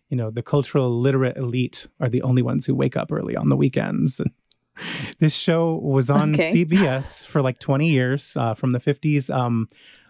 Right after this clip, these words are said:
Speaker 1: until
Speaker 2: Wow,
Speaker 1: the
Speaker 2: I've
Speaker 1: end of
Speaker 2: really never heard of this. That's
Speaker 1: E-
Speaker 2: impressive.
Speaker 1: Camera Three. Go look it up.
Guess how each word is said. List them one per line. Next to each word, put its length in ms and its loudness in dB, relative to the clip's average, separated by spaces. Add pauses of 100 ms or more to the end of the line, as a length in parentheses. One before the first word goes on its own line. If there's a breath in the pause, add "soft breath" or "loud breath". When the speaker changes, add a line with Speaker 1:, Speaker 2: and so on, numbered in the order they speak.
Speaker 1:
until 260 4
Speaker 2:
Wow, 40 -2
Speaker 1:
the 80 2
Speaker 2:
I've 80 2
Speaker 1:
end 80 -4
of 80 6
Speaker 2:
really 200 6
never 280 0
heard 180 -2
of 140 -6
this. 220 -8
That's 180 -4
Speaker 1:
E- 60 2
Speaker 2:
impressive. 460 -4 (200)
Speaker 1:
Camera 280 -6
Three. 380 -6 (160)
Go 120 0
look 160 2
it 100 -2
up. 160 -8